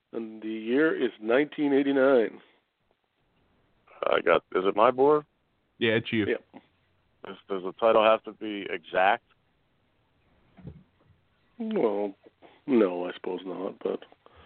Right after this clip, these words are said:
Speaker 2: Is it
Speaker 1: within my,
Speaker 2: Ro-,
Speaker 1: my judging.
Speaker 2: It's, uh, if I'm thinking correctly, it's Too Shy Shy or Shy Shy.
Speaker 3: That's Kajagoogoo. <laughs>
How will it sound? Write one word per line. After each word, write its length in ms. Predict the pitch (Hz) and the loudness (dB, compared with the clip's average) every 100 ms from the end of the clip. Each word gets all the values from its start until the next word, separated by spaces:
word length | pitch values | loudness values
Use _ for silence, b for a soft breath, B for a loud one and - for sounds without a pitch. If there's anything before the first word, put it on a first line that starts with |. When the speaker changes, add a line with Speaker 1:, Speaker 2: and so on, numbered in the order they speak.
| - | -16
Speaker 2:
Is 80 | 92 | -4
it 60 | 104 | 0
Speaker 1:
within 280 | 110 101 | 2 2
my, 420 | 98 95 92 92 90 - | 4 2 2 -2 -6 -6
Speaker 2:
Ro-, 140 | - - - _ _ - | -2 -2 -2 _ _ 2
Speaker 1:
my 180 | 113 | 2
judging. 500 | 104 104 98 101 139 170 _ b b b b _ b b b b b b b _ _ | 4 2 2 0 -4 -6 _ b b b b _ b b b b b b b _ _
Speaker 2:
It's, 180 | - 107 - | -2 -2 0
uh, 540 | 113 107 101 98 - 50 | 4 6 6 4 -2 -2
if 160 | 107 - | -2 0
I'm 140 | 120 - | -2 0
thinking 320 | 135 156 117 | 0 0 -4
correctly, 500 | 82 85 87 - 85 | -6 -4 -4 -4 -6
it's 160 | 85 - - - - _ _ _ - | -6 -8 -16 -20 -20 _ _ _ -6
Too 220 | 123 120 110 - | -2 -2 -2 2
Shy 240 | 110 101 98 | 4 4 0
Shy 320 | 110 104 101 | 2 6 6
or 200 | 95 87 80 | 2 -4 -6
Shy 240 | - 101 101 - | -4 0 -2 -2
Shy. 300 | 82 69 64 - _ _ _ _ _ _ _ - | -6 -6 -8 -16 _ _ _ _ _ _ _ -4
Speaker 3:
That's 180 | 196 - | -4 0
Kajagoogoo. 840 | - 165 147 127 131 110 98 90 80 b b b | 2 4 4 4 4 2 -2 -4 -8 b b b
<laughs> 60 | 202 | -6